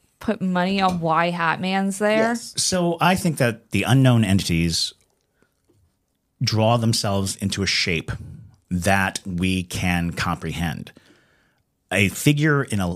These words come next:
Speaker 3: in a hat, uh, spans generations.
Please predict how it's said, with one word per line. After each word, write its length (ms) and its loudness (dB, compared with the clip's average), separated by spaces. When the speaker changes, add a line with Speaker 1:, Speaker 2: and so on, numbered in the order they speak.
Speaker 3:
in 140 0
a 40 0
hat, 460 0
uh, 260 0
spans 680 -2
generations. 840 2